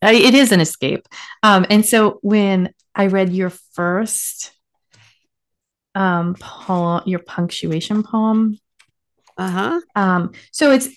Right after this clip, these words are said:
Speaker 1: right, it's not a sequence yet. It's, it's the first poem that I've come across in your, in your book.
Speaker 2: Yeah,
Speaker 1: And
Speaker 2: it's when it's near the beginning.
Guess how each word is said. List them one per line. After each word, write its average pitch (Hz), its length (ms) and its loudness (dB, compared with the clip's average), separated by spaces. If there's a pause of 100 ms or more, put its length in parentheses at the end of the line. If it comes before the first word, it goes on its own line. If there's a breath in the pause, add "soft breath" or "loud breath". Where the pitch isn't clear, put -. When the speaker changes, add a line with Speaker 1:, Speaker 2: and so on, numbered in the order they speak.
(200)
Speaker 1:
right, 240 300 2
it's - 180 -4
not 254 140 2
a 196 40 -2
sequence - 520 -4
yet. 160 280 -2
It's, - 300 -10
it's - 160 -12
the 190 120 -2
first 190 400 -6
poem 185 640 -2 (720 loud breath)
that 185 280 0
I've 180 200 0
come 190 180 -2
across 165 440 -6
in 165 200 -2
your, 151 180 -4
in 160 240 -6
your 151 120 -6
book. - 520 -6 (100)
Speaker 2:
Yeah, 185 320 2
Speaker 1:
And 170 180 0
Speaker 2:
it's 170 80 -6
when 143 120 -8
it's - 300 -10
near 139 160 -2
the 120 80 -8
beginning. 110 480 -10